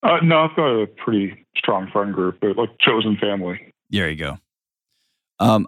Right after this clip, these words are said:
Speaker 2: I would even suggest marking that some sort of event. When I say event, I don't mean, like, renting out a stadium or something, not the Alamo Dome, but I mean, like, having people over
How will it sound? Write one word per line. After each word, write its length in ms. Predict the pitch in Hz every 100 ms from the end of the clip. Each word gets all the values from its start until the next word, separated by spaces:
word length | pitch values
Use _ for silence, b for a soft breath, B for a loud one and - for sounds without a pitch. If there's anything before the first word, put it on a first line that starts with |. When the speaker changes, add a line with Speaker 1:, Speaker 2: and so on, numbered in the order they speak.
| -
Speaker 2:
I 140 | 127
would 140 | 147 131
even 260 | 113 113
suggest 600 | - 107 107 107 - -
marking 520 | 104 104 113 117 107
that 260 | 107 107 - -
some 220 | 120 107
sort 280 | - 110 107
of 320 | 98 - - _ _
event. 600 | 95 98 101 95 - - _ _ _ _ _ _
When 100 | 120
I 40 | 123
say 180 | 151
event, 400 | 123 104 107 95
I 80 | 104
don't 100 | 104
mean, 140 | 101 98
like, 160 | 95
renting 300 | 101 101 95
out 100 | 92
a 60 | 80
stadium 440 | - 95 87 78
or 60 | 78
something, 320 | 95 85 90
not 140 | 90
the 80 | 85
Alamo 260 | 90 92 76
Dome, 220 | 82 82
but 100 | 92
I 60 | 107
mean, 180 | 107
like, 260 | 95 87 - _ _ _ _ _ _ _ _ _ _ _ _ _ _
having 240 | - 107 107
people 340 | 135 - 107
over 440 | 107 101 123 113